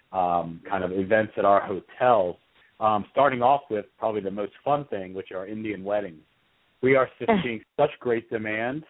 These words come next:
Speaker 1: <laughs> as you might suspect,
Speaker 2: Right.
Speaker 1: um, from our
Speaker 2: Sure.
Speaker 1: properties, yeah, who, who wanna learn, um, as much as they can to help deliver the best and most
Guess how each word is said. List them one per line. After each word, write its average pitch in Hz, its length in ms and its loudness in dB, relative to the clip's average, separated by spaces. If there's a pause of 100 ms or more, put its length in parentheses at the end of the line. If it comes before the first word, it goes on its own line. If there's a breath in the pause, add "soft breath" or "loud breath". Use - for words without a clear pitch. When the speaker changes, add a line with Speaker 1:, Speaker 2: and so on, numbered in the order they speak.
(120)
Speaker 1:
<laughs> - 440 -14
as 104 160 -2
you 107 80 -4
might 110 260 0
suspect, - 540 -4
Speaker 2:
Right. 190 260 -8 (100)
Speaker 1:
um, 202 260 4 (100)
from 127 180 2
our 117 140 6
Speaker 2:
Sure. 110 140 4
Speaker 1:
properties, 131 560 0 (760 soft breath)
yeah, 117 320 2
who, 123 140 -4
who 113 280 -6
wanna 117 300 2
learn, 127 580 0 (400 soft breath)
um, 101 360 2
as 104 140 -6
much 120 280 -2
as 123 80 -2 (100)
they 113 180 0
can 113 600 -4 (480 soft breath)
to 117 120 2
help 120 400 2
deliver 110 560 0
the 95 140 -6
best 120 460 0
and 98 180 -8
most 104 220 -2